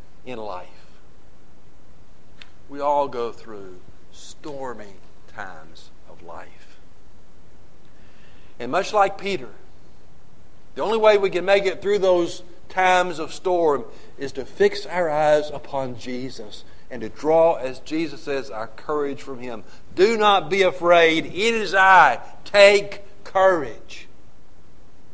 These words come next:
And the way that you can have courage and not be afraid in the storms that come upon you in life is by doing the same thing Peter did, and that is fixing your eyes upon Jesus.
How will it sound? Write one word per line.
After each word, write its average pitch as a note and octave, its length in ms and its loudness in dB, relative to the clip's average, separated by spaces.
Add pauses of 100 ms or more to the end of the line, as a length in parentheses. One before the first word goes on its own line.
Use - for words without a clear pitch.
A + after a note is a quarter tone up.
(560)
And D3 140 -4
the C#3+ 60 -2
way G#3 160 8
that A3 180 -2
you A#3 100 -4
can A3 100 -2
have G#3 240 4
courage F#3+ 440 4
and C#3 80 -6
not F#3+ 200 2
be A#3 100 0
afraid F3 460 4
in D#3 100 -6
the C#3+ 80 -6
storms G3+ 600 4
that E3 160 -2 (560)
come A3 240 2
upon G#3 400 2
you G3+ 180 2
in E3+ 100 0
life F3 540 0
is C#3 140 -6
by C3 320 2 (260)
doing F3+ 200 8
the D#3+ 100 2
same A#3 420 4
thing G#3 320 4
Peter G#3 300 2
did, D3+ 260 2
and D3+ 80 -4
that D#3 220 0
is - 60 -10
fixing A3+ 460 0 (160)
your F#3+ 300 8
eyes D3+ 580 6 (140)
upon C#3 400 -2
Jesus. - 640 -10